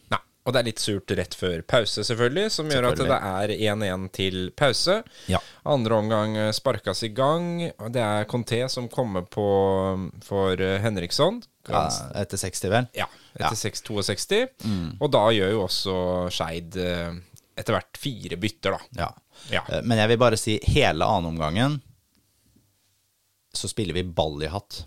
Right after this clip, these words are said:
Speaker 2: med det Skeid-laget. De har ingenting å komme med. Sann Fredrikstad gjør den annen omgangen, er noe av det mest imponerende jeg har sett i år, etter å ha hatt den lab-, labre første omgangen der.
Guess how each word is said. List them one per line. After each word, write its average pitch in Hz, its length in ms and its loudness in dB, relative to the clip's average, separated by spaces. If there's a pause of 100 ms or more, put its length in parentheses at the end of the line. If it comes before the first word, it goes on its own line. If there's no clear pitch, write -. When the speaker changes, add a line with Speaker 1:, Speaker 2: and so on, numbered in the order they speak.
Speaker 2:
med 92 140 -4
det 80 160 0
Skeid-laget. 71 460 -4 (460)
De 113 60 2
har - 160 2 (200)
ingenting 92 960 2
å 87 100 -4
komme 92 240 0
med. 117 220 0 (460)
Sann 110 420 2
Fredrikstad 90 520 2
gjør 90 240 4
den 90 80 2
annen 90 240 2
omgangen, 87 380 -2 (120)
er 92 360 2 (1000)
noe 110 400 0
av 78 60 -2
det 95 100 -2
mest 90 200 -4
imponerende 87 720 -2
jeg - 20 -2
har 92 80 0
sett 85 240 -2
i 90 40 0
år, 113 160 2
etter 95 200 -2
å 87 60 0
ha 95 100 0
hatt - 120 -6
den 87 200 0
lab-, 73 320 2
labre 87 640 0
første - 240 -4
omgangen 80 400 -6
der. 131 220 2